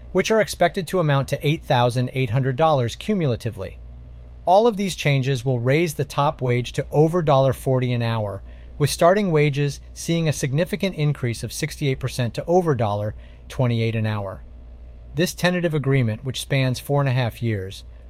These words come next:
will now be presented to the fifty-seven thousand U A W Ford members for informational meetings and voting. It's worth noting that the negotiations between the union and automakers were not smooth sailing,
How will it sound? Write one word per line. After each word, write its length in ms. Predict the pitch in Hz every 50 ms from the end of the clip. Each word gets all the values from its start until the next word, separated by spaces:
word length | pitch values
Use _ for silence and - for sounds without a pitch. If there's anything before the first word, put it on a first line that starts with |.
| - -
will 100 | 131 131
now 240 | 135 147 165 185
be 160 | 185 175 185 165
presented 540 | - 156 139 110 131 127 120 - 127 113
to 80 | - 117
the 100 | 110 107
fifty-seven 680 | - - 156 147 - 156 143 - - 143 123 131 127 -
thousand 480 | - 131 120 123 123 110 120 117 110
U 200 | 110 123 135 139
A 100 | 139 135 117
W 320 | 135 131 120 135 131 120
Ford 340 | - - 135 127 127 113 113
members 320 | 117 113 113 113 117 -
for 140 | - - -
informational 600 | 143 127 - - 131 123 123 120 - - 127 113
meetings 380 | 113 117 117 117 120 120 104 117
and 120 | 110 107
voting. 380 | 107 113 107 104 101 92 92 - - - - - - - - - -
It's 180 | 127 - -
worth 240 | 139 165 170 143 -
noting 360 | 139 139 135 131 120 117 113
that 160 | 110 113 107 -
the 80 | 123
negotiations 880 | 113 113 110 104 135 143 156 156 - 156 139 139 147 143 - 139 123 -
between 340 | - 120 - - 127 120 113
the 100 | 110 107
union 460 | 104 104 123 143 147 143 143 139 131
and 140 | 117 110 -
automakers 720 | - 139 143 147 139 123 113 110 104 101 - 110 107 101 -
were 140 | 113 110 107
not 300 | 110 117 123 139 - -
smooth 300 | - - 135 131 127 -
sailing, 460 | - - 127 123 113 104 95 92